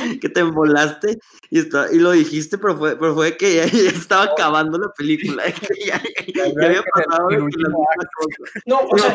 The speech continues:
Speaker 3: ya había
Speaker 1: sí.
Speaker 3: pasado, pe-, pero no fue tipo,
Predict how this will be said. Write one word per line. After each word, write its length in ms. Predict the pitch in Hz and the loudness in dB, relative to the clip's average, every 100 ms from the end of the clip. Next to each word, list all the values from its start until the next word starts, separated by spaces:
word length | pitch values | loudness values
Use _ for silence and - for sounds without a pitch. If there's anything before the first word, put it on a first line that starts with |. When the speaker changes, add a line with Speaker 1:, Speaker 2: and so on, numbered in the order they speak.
| 220 | 4
Speaker 3:
ya 60 | 214 | 4
había 140 | 240 | 4
Speaker 1:
sí. 60 | 180 | 0
Speaker 3:
pasado, 580 | 262 240 226 247 277 - - 240 | -8 -2 0 0 -2 -6 -8 0
pe-, 140 | 226 - | 0 0
pero 180 | 220 208 | -2 -2
no 120 | 196 180 | -4 -6
fue 160 | 220 | -8
tipo, 580 | - 247 247 208 170 | -10 -6 -2 0 -2